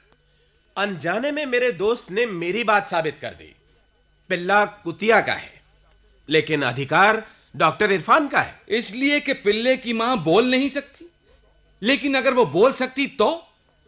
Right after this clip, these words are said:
Speaker 2: तब अधिकार किसका होता? डॉक्टर इरफान का।
Speaker 1: Your Honor, स्त्री संतान को जन्म देती है, लेकिन वो पति के बिना संतान को जन्म नहीं दे सकती।
Speaker 2: सही, मगर असंगत।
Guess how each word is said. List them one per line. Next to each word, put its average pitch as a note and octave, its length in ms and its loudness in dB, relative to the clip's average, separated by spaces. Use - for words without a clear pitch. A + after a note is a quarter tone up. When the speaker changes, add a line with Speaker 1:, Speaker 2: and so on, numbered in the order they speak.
Speaker 2:
तब E4+ 180 6
अधिकार A#3 420 4
किसका F#3+ 300 -2
होता? C#3+ 380 0
डॉक्टर G#3+ 380 4
इरफान A3 500 4
का। - 40 -2
Speaker 1:
Your G#3+ 160 6
Honor, A3 1000 2
स्त्री C#4 320 -8
संतान G#3+ 520 0
को C#4 120 -8
जन्म A#3 320 0
देती D#3 280 -4
है, F#2+ 240 -14
लेकिन E3 360 -6
वो A3+ 480 -2
पति D#3+ 280 -4
के A#3+ 120 -2
बिना A3 220 2
संतान G3+ 420 -2
को A#3+ 120 -4
जन्म G#3+ 300 -4
नहीं A#3 240 0
दे E4 120 0
सकती। D#3 380 -8
Speaker 2:
सही, D#3 500 -2
मगर G#3+ 300 0
असंगत। B3 600 -2